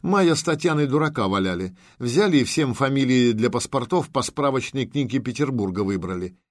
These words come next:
Лень им было страницы листать. Вильяминова, Волынская, Варламова, Витгефт, Верещагина, Вирон, Вяземская. У Колбасьева или у Соболева еще смешнее описано. Там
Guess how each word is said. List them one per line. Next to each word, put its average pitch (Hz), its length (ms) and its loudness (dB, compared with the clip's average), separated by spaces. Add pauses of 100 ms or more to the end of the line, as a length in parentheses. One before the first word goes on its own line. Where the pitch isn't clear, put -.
(100)
Лень 175 260 2
им 107 180 0
было 107 180 2
страницы 117 560 -2
листать. 98 560 -6 (300)
Вильяминова, 143 840 2
Волынская, 123 680 0
Варламова, 123 720 0 (140)
Витгефт, 117 640 0
Верещагина, 120 800 -2
Вирон, 123 560 0
Вяземская. 107 960 -6 (480)
У 127 160 2
Колбасьева 120 920 0
или 110 240 -2 (120)
у 131 120 -2
Соболева 82 600 -8 (160)
еще 131 320 0
смешнее 139 560 0
описано. 92 580 -6 (540)
Там 131 340 -4